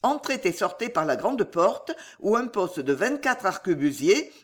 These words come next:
était installé, sans compter les sentinelles et patrouilles qui faisaient incessamment le tour de l'hôtel par les rues de Paradis et des Quatre Fils. Dans ce va-et-vient de gens qui discutaient en gesticulant dans cette foule,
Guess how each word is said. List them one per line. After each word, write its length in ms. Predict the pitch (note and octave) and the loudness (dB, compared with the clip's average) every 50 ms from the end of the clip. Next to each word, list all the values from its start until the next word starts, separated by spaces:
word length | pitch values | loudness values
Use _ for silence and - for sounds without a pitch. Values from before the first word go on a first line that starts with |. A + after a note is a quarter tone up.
| _ - | _ 0
était 340 | F#3 F3+ - F3 E3 - A#3 | 0 2 2 0 -2 0 -4
installé, 640 | C#4 C#4+ - - D#3+ C#3 C#3 E3 G3 C4 - - - - - _ _ | -4 -4 -2 -2 0 2 4 4 4 4 2 -6 -14 -20 -20 _ _
sans 260 | - - C4+ D4 D4+ | -6 -2 -2 -2 0
compter 400 | C#4+ C#4+ B3+ A#3+ - - C4+ C#4+ | 0 -2 -2 -2 -2 -2 -2 2
les 120 | C4 F#3+ | 2 0
sentinelles 800 | F3 - A#3 A3+ A3+ G#3+ - G#3+ E3+ D3 D3+ F#3+ A#3+ C#4+ C#4 G#3 F3+ | 0 0 -4 -4 -4 -4 -6 -6 -2 0 0 0 0 0 -2 -4 -4
et 40 | E3+ | -2
patrouilles 640 | - F#3+ F3+ - - - F3 G#3 B3+ C#4+ D4+ D#4 D#4 - - _ _ _ | -2 -4 -4 -4 -2 0 0 2 2 2 0 0 -4 -8 -18 _ _ _
qui 120 | A#3 A#3+ | -2 -2
faisaient 440 | - - D4 D4 A3+ A3 G3 - F3+ | 0 2 0 2 4 2 2 2 2
incessamment 580 | D#3+ D#3+ - - C#4 C#4+ C#4+ D4+ C#4 B3 G#3+ F#3+ | -2 -4 -2 -4 -4 0 0 0 0 2 0 0
le 140 | E3 D3+ D3+ | 0 -2 -2
tour 200 | - B3+ B3+ A#3 | -4 -8 -2 2
de 100 | F#3+ F3+ | 2 4
l'hôtel 540 | D#3 D3+ D3 - - E3 F#3+ A3+ C#4+ F4 - - - - _ _ | 4 2 -2 -2 0 0 2 2 2 -2 -4 -8 -18 -20 _ _
par 140 | G#3 G3 F#3+ | 2 2 6
les 120 | F#3+ F#3 | 4 4
rues 220 | F3 A3+ C4+ C#4+ A3+ | 4 4 2 2 2
de 80 | A3+ | 0
Paradis 560 | - - A3+ A3 G3+ F3+ D#3 C3+ E3 A3 D4+ | 0 2 2 2 4 2 0 0 -2 0 0
et 60 | D4+ G#3+ | 0 0
des 140 | D#3+ D#3+ | -2 -4
Quatre 300 | D#3 - A#3 A#3 - E3+ | -2 -4 -6 -4 -4 -6
Fils. 460 | D#3 - - C#3 C3 D3 - - - - - - _ _ _ _ _ _ _ _ _ _ _ _ _ _ _ _ _ _ _ _ _ _ _ _ _ D3 | -6 -6 -6 -6 -6 -6 -6 -10 -14 -16 -20 -20 _ _ _ _ _ _ _ _ _ _ _ _ _ _ _ _ _ _ _ _ _ _ _ _ _ 2
Dans 160 | F3 G3+ G#3 | 2 2 2
ce 120 | G3+ - | 2 -2
va-et-vient 520 | F3 D#3 G#3+ C#4 D#4+ D#4 B3+ A3 B3+ C4 A#3+ | 0 2 4 4 4 2 0 -2 -2 -2 0
de 160 | F3+ E3+ D3+ | 0 0 0
gens 260 | D3+ F3+ A3 C4+ C#4 | 0 0 0 0 -2
qui 160 | - A3 F3 | -2 -4 -4
discutaient 580 | D3 F3+ A3+ - - C4 A3 - A#3+ A#3+ A#3+ G3+ | -4 -4 -6 -4 -6 -8 -6 -4 -4 -2 -2 -2
en 100 | D#3 D3 | -4 -2
gesticulant 640 | C#3+ F#3 A3 A3 - D4 C#4 - C4 A3 A#3 A3+ G#3 | -2 -4 -4 -2 -2 -6 -4 -4 -4 -2 -2 -2 -2
dans 160 | E3+ D3+ D#3 | -2 -4 -4
cette 260 | D3+ - C#3+ - C#3 | -4 -6 -4 -4 -4
foule, 420 | C3 - - E3+ G#3+ C4 C#4+ D4+ | -6 -4 -4 -2 0 0 0 -2